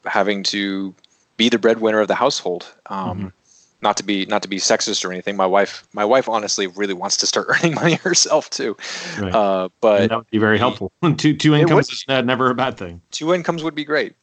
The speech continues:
Speaker 1: Um, but we both, we're both entrepreneurs at heart. Uh,
Speaker 2: Mm-hmm.
Speaker 1: we don't really like working for people. And honest, uh, and honestly, um,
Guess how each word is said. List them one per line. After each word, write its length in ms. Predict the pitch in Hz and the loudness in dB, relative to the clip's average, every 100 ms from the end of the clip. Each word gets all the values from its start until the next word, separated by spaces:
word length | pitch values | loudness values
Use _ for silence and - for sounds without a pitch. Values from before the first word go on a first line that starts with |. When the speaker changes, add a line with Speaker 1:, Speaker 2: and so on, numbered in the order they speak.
| - | -6
Speaker 1:
Um, 320 | 107 104 98 | -2 -2 -2
but 120 | 117 | -4
we 120 | 127 | -2
both, 320 | 120 135 139 | 2 4 4
we're 140 | 143 143 | 2 2
both 280 | 139 135 - | 4 0 0
entrepreneurs 600 | 113 107 - 107 92 87 85 | -6 -6 -8 -12 -8 -6 -6
at 80 | |
heart. 340 | - - 87 - - _ | -8 -10 -12 -16 -20 _
Uh, 240 | 98 92 90 | -8 -4 -4
Speaker 2:
Mm-hmm. 60 | |
Speaker 1:
we 120 | 90 107 | -4 0
don't 200 | 107 104 | 0 0
really 200 | 98 95 | -4 -2
like 240 | 87 90 | -2 -2
working 380 | 90 85 - 87 | -6 -12 -12 -14
for 380 | - 87 82 80 - - - - | -8 -6 -6 -10 -16 -16 -16 -14
people. 360 | - 101 92 90 | -6 -2 0 0
And 180 | 110 113 | 2 0
honest, 600 | - 123 117 - - 117 | 2 2 2 2 -2 -2
uh, 460 | 127 120 110 107 107 - | 0 4 4 4 4 0
and 160 | 131 | -2
honestly, 640 | 127 127 120 - 113 107 104 | 2 2 0 -2 -2 -2 -2
um, 560 | 107 98 92 90 87 | -2 -2 -2 -6 -10